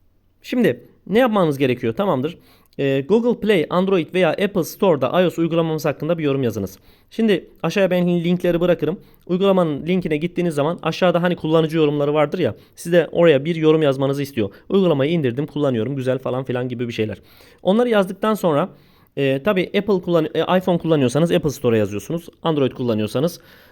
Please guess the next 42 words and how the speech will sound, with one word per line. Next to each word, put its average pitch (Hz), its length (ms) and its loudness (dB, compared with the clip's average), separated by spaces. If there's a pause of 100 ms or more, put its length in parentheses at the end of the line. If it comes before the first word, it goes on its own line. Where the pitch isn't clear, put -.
e, 131 200 0 (160)
Play 233 180 2
Store'da 151 380 0
bu 185 160 -2
yorumu 170 300 4
yazıyorsunuz. 165 540 -2 (120)
Sonra 226 420 2
"Bu 196 140 -8
kısa - 180 -4
anketi 202 340 -2
doldurunuz." 208 480 2
diyor. 110 180 -2 (340)
Anketi 208 540 0
tıkladığım 196 380 0
zaman 156 260 0
böyle 160 160 0
bir 156 60 -4
sayfa 160 280 -2
açılıyor. 139 380 -2 (320)
Burada 190 220 0
ne 220 140 2
istiyor 143 280 -2
benden? 135 380 -2
Bakın 156 260 -4 (440)
Telegram 151 440 0
ismimi 156 320 -4
istiyor. 107 340 -4
Başına 143 260 -2
et 175 240 -2
koyup 147 340 -2
Telegram 139 360 0
ismimi 170 280 -4
yazıyorum. 170 420 -2 (240)
İkincisinde 208 600 0
de 190 220 0 (300)
şimdi 196 220 -2
yorum 185 240 4
yaptım 208 340 -2
ya. 120 160 0 (360)
O 175 120 2
yorum 220 240 4
yaptığım 202 460 0